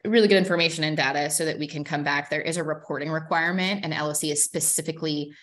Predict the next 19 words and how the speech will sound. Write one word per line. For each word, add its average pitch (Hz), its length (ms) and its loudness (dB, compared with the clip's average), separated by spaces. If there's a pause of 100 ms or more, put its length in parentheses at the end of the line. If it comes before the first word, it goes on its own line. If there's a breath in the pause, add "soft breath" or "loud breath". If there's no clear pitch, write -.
(260 loud breath)
not 160 200 2
required 170 720 -2
to 233 100 -4
produce 220 300 -2
a 208 60 0
report 202 340 -2
like 160 180 -4
the 160 120 -2
L 156 100 -2
C 156 220 -6
D 156 180 -4
is, 196 240 -2
but - 340 -6
invited 151 640 -2
to 151 260 0
the 156 80 -4
legislative 147 500 -4
report 143 440 -4
to 147 200 -4